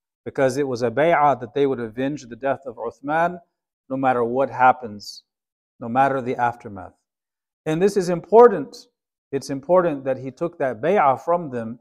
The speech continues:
even though he knows that they are loyal, because you have to consider they were, number one, travelers, and they were tired,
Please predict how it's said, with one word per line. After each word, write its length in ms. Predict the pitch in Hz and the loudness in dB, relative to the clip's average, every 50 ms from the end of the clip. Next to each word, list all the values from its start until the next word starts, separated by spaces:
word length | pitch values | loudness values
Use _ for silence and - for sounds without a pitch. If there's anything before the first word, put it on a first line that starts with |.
| _ _ _ _ _ _ _ - | _ _ _ _ _ _ _ -6
even 340 | 147 170 160 160 156 143 131 | -4 -2 -2 -2 -2 -2 0
though 260 | 139 139 139 143 127 | 2 2 2 2 0
he 160 | 131 139 131 | -4 -6 -6
knows 340 | 127 131 139 147 143 123 113 | -4 -2 0 -2 -2 -2 -6
that 140 | 131 113 110 | -8 -6 -4
they 100 | 117 117 | -4 -4
are 140 | 113 110 | -4 -2
loyal, 480 | 117 147 190 214 190 139 107 101 - - _ _ _ _ _ _ _ - | -2 0 0 0 0 -2 -2 -6 -10 -14 _ _ _ _ _ _ _ -10
because 360 | 127 123 - 151 143 135 127 | -8 -2 0 2 2 2 2
you 120 | 147 147 135 | -2 0 4
have 200 | 147 147 139 143 | 6 6 6 4
to 100 | 147 - | 0 -8
consider 600 | - 135 127 127 - 151 151 135 135 123 120 120 _ _ _ _ _ _ _ _ _ - | -8 -8 -10 -6 -4 -4 -2 -2 -2 -4 -4 -8 _ _ _ _ _ _ _ _ _ -6
they 280 | 117 135 135 147 143 | -2 0 2 2 2
were, 560 | 143 135 127 135 135 139 147 165 190 208 - - _ _ _ _ _ _ _ | 2 0 0 0 2 4 4 4 4 2 -2 -10 _ _ _ _ _ _ _
number 240 | 127 120 113 113 110 | -10 -6 -4 -4 -2
one, 540 | 113 127 151 151 143 131 131 135 139 - - _ _ _ _ _ _ - | 0 0 0 0 0 0 -2 -6 -10 -14 -20 _ _ _ _ _ _ 0
travelers, 760 | - 151 139 - 110 113 104 107 101 95 - - - - _ _ _ _ _ _ _ _ _ _ _ _ _ _ _ _ _ _ _ _ _ _ _ - | 4 6 6 6 6 4 0 -4 -6 -8 -10 -16 -20 -20 _ _ _ _ _ _ _ _ _ _ _ _ _ _ _ _ _ _ _ _ _ _ _ -2
and 460 | 135 139 143 147 160 175 170 151 127 | 0 2 2 2 0 -2 -4 -4 -2
they 120 | 139 139 | 0 2
were 160 | 147 151 151 147 | 2 2 2 0
tired, 600 | - 147 127 117 113 110 107 104 98 98 - | 2 2 2 2 2 -2 -4 -6 -8 -10 -14